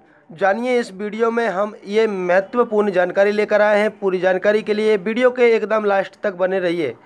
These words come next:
तो चलिए पूरा वीडियो को देख लेते हैं। Let's go।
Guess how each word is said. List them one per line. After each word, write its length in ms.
तो 80
चलिए 400
पूरा 180
वीडियो 260
को 120
देख 220
लेते 220
हैं। 200
Let's 500
go। 180